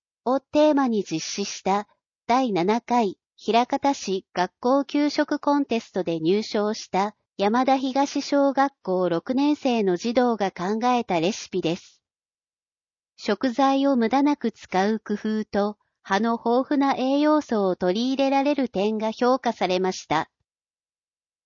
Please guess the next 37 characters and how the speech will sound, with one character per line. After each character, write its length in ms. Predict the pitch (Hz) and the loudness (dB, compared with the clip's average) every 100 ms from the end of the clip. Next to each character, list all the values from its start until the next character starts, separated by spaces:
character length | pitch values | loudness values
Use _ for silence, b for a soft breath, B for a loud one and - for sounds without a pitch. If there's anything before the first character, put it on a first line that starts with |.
| _ | _
仕 240 | - - 208 | -14 -2 2
上 180 | 247 | 2
げ 140 | 262 269 | 2 0
に 180 | 269 - | 0 0
加 340 | 220 233 262 | 0 2 2
え 80 | 277 | 2
る 120 | 285 | 2
バ 160 | 277 285 | 0 0
タ 240 | 277 269 | 2 2
ー 100 | 208 | 2
が 300 | 185 180 185 _ - | 0 -2 -6 _ -4
味 340 | 165 208 220 | -4 -2 0
わ 140 | 233 | 2
い 100 | 240 | 0
に 160 | 233 240 | 0 -2
深 320 | 220 233 269 | -2 0 4
み 180 | 285 302 | 4 4
を 120 | 269 | 4
も 160 | 185 175 | 2 0
た 140 | 190 | -2
ら 120 | 214 | -2
す 260 | 220 175 175 - | -4 -4 -6 -2
隠 240 | 175 240 | -2 -2
し 240 | - 285 294 | -6 0 2
味 240 | 285 226 | 2 0
と 140 | 196 | 0
な 160 | 180 190 | 2 0
っ 60 | - | -2
て 160 | 190 | -4
い 160 | 170 156 | -2 -2
ま 160 | 151 | -4
す。 320 | - - - _ _ _ _ _ _ _ _ _ _ _ _ _ _ _ _ _ | -6 -18 -20 _ _ _ _ _ _ _ _ _ _ _ _ _ _ _ _ _
材 300 | - 214 262 | 2 2 2
料 400 | 262 269 240 165 _ - | 0 0 0 -2 _ -6
八 180 | 165 | -6
食 380 | - - 233 240 | -6 -4 -4 -2
分。 320 | 208 202 202 | 0 0 -2